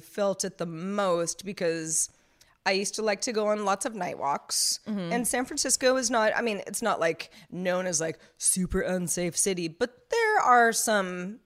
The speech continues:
Speaker 2: There's
Speaker 1: there's
Speaker 2: some
Speaker 1: some
Speaker 2: bad blocks.
Speaker 1: pockets.
Speaker 2: Yeah.
Speaker 1: There's some pockets. And there was, um, oh my gosh, there's a squirrel right outside my window right now with a big old tail. What a cutie.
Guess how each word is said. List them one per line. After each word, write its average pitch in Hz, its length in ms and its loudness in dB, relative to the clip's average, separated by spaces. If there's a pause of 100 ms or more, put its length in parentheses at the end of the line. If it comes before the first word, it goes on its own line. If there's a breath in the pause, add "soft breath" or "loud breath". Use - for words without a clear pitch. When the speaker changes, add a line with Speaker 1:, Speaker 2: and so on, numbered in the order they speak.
(140)
Speaker 2:
There's - 0 -
Speaker 1:
there's 320 220 2
Speaker 2:
some - 60 8
Speaker 1:
some 254 80 6
Speaker 2:
bad 196 140 8
blocks. 165 340 2
Speaker 1:
pockets. - 420 0
Speaker 2:
Yeah. - 120 -4
Speaker 1:
There's 285 120 4
some 285 160 2
pockets. - 720 -2 (500 soft breath)
And 247 420 0
there 262 240 0
was, 262 380 0 (160)
um, 208 640 0 (840)
oh 233 40 -10
my 247 120 -8
gosh, 294 300 -6
there's - 180 -10
a 262 60 -10
squirrel 294 420 -6
right 302 360 -6
outside 311 400 -6
my 294 140 -6
window 294 260 -6
right 240 180 -4
now 208 160 -4
with 196 160 -6
a 190 80 -4
big 453 500 -4
old 226 280 4
tail. 165 380 -4
What 403 240 -4
a - 180 -8
cutie. 185 720 -8